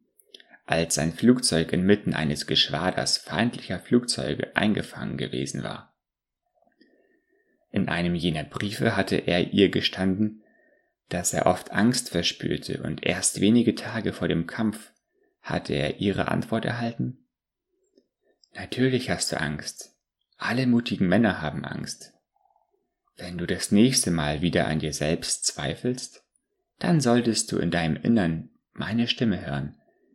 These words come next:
die diesen Vers zitiert. Und wenn ich auch wanderte im finsteren Tal des Todes, so fürchte ich kein Unglück, denn du bist bei mir.“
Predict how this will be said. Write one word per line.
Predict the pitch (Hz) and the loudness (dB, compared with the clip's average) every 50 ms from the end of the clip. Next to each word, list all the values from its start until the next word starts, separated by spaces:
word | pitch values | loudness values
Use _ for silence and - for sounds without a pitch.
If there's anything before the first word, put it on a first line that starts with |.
| _ _ _ - | _ _ _ -8
die | 98 90 | -6 -4
diesen | 95 92 - - 104 104 | -4 -2 -2 0 -2 -2
Vers | - - 101 104 117 113 - - | 0 0 0 0 0 0 -2 -2
zitiert. | - - - - - 64 64 - - - - _ _ _ _ _ _ _ _ _ _ _ _ _ _ _ _ _ _ _ - - - - _ _ _ _ _ - | -2 -2 -2 -2 -2 -4 -4 -4 -6 -12 -20 _ _ _ _ _ _ _ _ _ _ _ _ _ _ _ _ _ _ _ -20 -20 -20 -20 _ _ _ _ _ -10
Und | 87 85 82 - | -10 -10 -6 -2
wenn | 82 85 95 101 | 0 4 4 4
ich | 104 - - | 4 4 0
auch | - - - | -2 0 0
wanderte | 87 85 104 117 113 101 - - - 85 | 2 4 4 6 4 2 0 0 0 0
im | 80 80 80 87 | 0 0 0 -2
finsteren | - - 110 117 - - 104 98 98 92 92 | -2 -2 0 0 0 2 2 2 2 0 0
Tal | - 101 101 104 110 107 | 0 0 2 2 4 4
des | 101 98 - - | 2 2 0 -4
Todes, | - - 120 120 117 110 92 82 - - - - _ _ _ _ _ _ _ _ | -4 -2 0 0 0 0 -2 -2 -4 -6 -6 -8 _ _ _ _ _ _ _ _
so | - - 131 | -4 -4 -4
fürchte | 131 - - 139 135 139 139 - 127 | -2 2 4 4 4 4 4 2 0
ich | 120 - - | 0 0 -4
kein | - 131 127 117 | -4 -2 -2 0
Unglück, | 120 107 98 85 80 78 78 - - - _ _ _ _ - - _ _ _ _ _ - | 2 2 2 2 2 0 0 -4 -12 -20 _ _ _ _ -20 -20 _ _ _ _ _ -16
denn | - 92 92 95 | -14 -14 -6 2
du | - 117 113 | 4 4 4
bist | 110 101 90 - - - | 4 2 0 -2 -2 -2
bei | 90 87 92 92 | -2 0 0 2
mir.“ | 85 73 71 - - - | 0 0 -2 -4 -8 -16